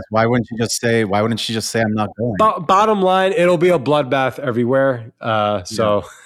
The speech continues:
Speaker 2: <laughs>
Speaker 1: And I think the Biden administration actually told her to, like, "Please stand down. We don't need you to go."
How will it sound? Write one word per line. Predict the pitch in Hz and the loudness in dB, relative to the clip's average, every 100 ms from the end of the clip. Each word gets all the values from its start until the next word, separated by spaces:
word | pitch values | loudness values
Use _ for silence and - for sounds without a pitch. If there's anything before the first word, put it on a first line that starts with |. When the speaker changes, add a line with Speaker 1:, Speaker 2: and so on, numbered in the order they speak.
| - | -6
Speaker 2:
<laughs> | |
Speaker 1:
And | 190 - - - _ _ - - - 123 | -6 -6 -12 -12 _ _ -12 -12 -6 -2
I | 127 | 0
think | 196 | 0
the | 180 | 0
Biden | 123 127 143 | 2 2 2
administration | 127 123 110 123 107 110 | 2 2 2 0 0 0
actually | 110 - | 0 -2
told | - 123 120 | -2 0 2
her | 98 | 2
to, | 95 | 0
like, | 90 | -2
"Please | - 104 92 | -4 -4 -4
stand | 101 95 | -4 -2
down. | 92 95 95 | 0 0 0
We | 90 | -2
don't | 104 | -4
need | 101 95 | -4 -4
you | |
to | 92 | -6
go." | 87 92 95 95 | -4 -2 -2 -4